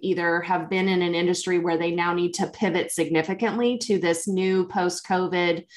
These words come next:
you know, primarily remote, or especially from a technological sys-, um, system standpoint, from a remote perspective, um,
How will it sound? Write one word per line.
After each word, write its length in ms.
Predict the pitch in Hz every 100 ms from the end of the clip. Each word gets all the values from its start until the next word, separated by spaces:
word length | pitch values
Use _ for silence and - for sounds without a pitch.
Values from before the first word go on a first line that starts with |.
| - - - - - _ _ _ _ - - -
you 120 | 220
know, 320 | 190 180 180
primarily 720 | - - 190 196 196 190 185
remote, 680 | 170 180 180 185 196 190 185
or 500 | 190 180 170 170 165 -
especially 540 | 175 - 214 175 170
from 160 | 185 180
a 60 |
technological 720 | - 180 175 165 240 214 196 160
sys-, 380 | 160 156 -
um, 240 | 180 170 160
system 400 | 180 180 180 170
standpoint, 560 | - 170 165 180 165
from 160 | - 170
a 40 |
remote 400 | 165 165 165 165
perspective, 760 | 165 180 - 160 156 165 160 165 - - - - - -
um, 260 | 185 175